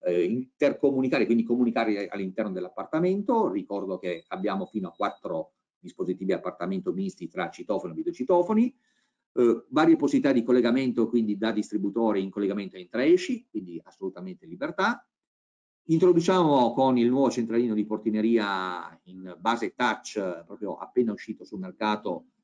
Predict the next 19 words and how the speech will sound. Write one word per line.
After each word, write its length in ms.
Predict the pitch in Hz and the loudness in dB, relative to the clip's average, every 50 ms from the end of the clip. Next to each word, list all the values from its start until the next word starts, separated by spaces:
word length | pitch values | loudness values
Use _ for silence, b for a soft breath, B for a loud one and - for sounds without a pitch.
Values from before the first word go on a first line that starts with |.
| _ | _
la 200 | - 123 143 143 | -2 -2 -2 0
possibilità 580 | - 143 131 135 - 143 - 127 117 117 147 139 | 0 -2 -4 -4 -4 -2 0 0 0 2 0 -2
di 380 | - - 120 113 107 - - _ _ _ _ _ - | -2 0 -2 -2 -2 -4 -6 _ _ _ _ _ -2
rispondere 580 | 127 147 151 - - 156 139 123 110 110 104 | 0 0 0 0 0 0 2 4 2 2 2
da 80 | 101 107 | 0 0
un 120 | 107 104 | 0 0
terminale 760 | - 113 107 107 107 104 107 113 123 120 117 110 98 95 92 b b b | 0 0 0 0 0 0 0 0 0 2 2 0 0 -2 -4 b b b
e 140 | b 104 101 | b -6 -2
quindi 260 | 135 123 110 - - - _ | 2 2 2 2 0 -4 _
cla-, 260 | - 135 127 120 - - | -4 -4 -2 -2 -2 -2
fare 160 | 127 113 107 | 0 2 2
le 100 | 104 101 | 2 0
classiche 320 | - 131 127 - 110 104 | 0 -4 -4 -2 -2 -2
funzioni 380 | - - 113 113 120 110 101 92 | -2 -2 -4 -4 -2 -2 -2 -2
di 140 | 92 95 - | -4 -8 -8
portineria, 720 | - 95 95 - 113 113 127 147 190 220 208 123 95 92 | -8 -8 -4 -2 0 2 2 2 2 4 2 2 0 -2
giorno 260 | 92 98 92 - 95 | -4 -6 -8 -6 -6
e 40 | 95 | -4
notte, 520 | 117 160 185 - - - 110 95 - - | -2 0 0 0 -2 -4 -4 -4 -4 -4